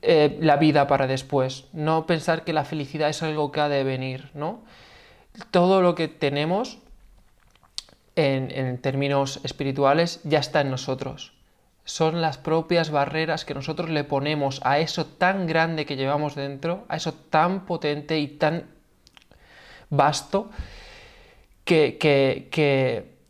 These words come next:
que da hasta mi-, hasta miedo decirlo, ¿no? Que somos nosotros mismos nuestros peores enemigos. Entonces, el más absoluto presente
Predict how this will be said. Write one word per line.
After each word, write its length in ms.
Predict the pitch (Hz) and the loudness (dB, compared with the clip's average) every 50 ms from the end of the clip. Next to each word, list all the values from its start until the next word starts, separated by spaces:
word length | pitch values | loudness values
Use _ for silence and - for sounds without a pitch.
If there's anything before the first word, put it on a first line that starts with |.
| _ - - | _ -20 -4
que 160 | - 165 156 | 0 2 4
da 100 | 151 151 | 4 4
hasta 240 | 151 156 - 180 165 | 4 4 2 0 0
mi-, 180 | 156 156 156 - | 0 0 -2 -2
hasta 260 | - 143 - - 143 | -4 -2 -2 -2 -2
miedo 260 | 147 156 170 160 151 | 0 0 2 2 2
decirlo, 420 | 135 131 135 135 151 139 139 131 131 | 2 0 0 -2 -4 -4 -2 -2 -2
¿no? 160 | 143 160 156 | -2 -4 -4
Que 100 | - 143 | -4 -4
somos 280 | - - 165 165 175 170 | -4 -2 -2 0 0 0
nosotros 440 | 160 135 - 170 160 - 170 160 147 | -2 -2 -2 -2 -2 0 -2 -2 -2
mismos 600 | 143 151 160 160 156 160 170 180 180 180 - - - | -2 -2 -2 -2 -2 -2 0 -2 -2 -4 -8 -14 -14
nuestros 320 | - 160 143 131 - 147 135 | -12 -10 -10 -6 -6 -6 -4
peores 340 | 135 147 143 143 151 147 - | 0 0 0 0 0 -2 -2
enemigos. 540 | 143 143 139 143 143 139 131 127 139 139 - - | -2 -2 -2 0 0 0 -2 -2 -4 -6 -8 -10
Entonces, 640 | - 147 139 151 156 156 156 - 151 143 139 - - - - - - - _ _ - - _ _ _ _ _ _ - - - _ _ - - - - - - - | -10 -6 -2 0 0 0 0 0 0 0 -2 -4 -10 -20 -20 -20 -20 -20 _ _ -20 -20 _ _ _ _ _ _ -20 -20 -20 _ _ -20 -18 -18 -18 -20 -20 -4
el 180 | - 180 151 151 | 0 2 4 4
más 260 | 156 156 151 160 - - | 4 4 2 2 0 -2
absoluto 500 | 160 160 160 - - 165 156 151 160 151 | -2 -2 -2 -2 -4 -4 -4 -2 -2 -2
presente 640 | 156 147 131 - 156 139 139 135 135 127 135 - | -2 -2 -2 0 -2 -2 -2 -2 -4 -4 -6 -8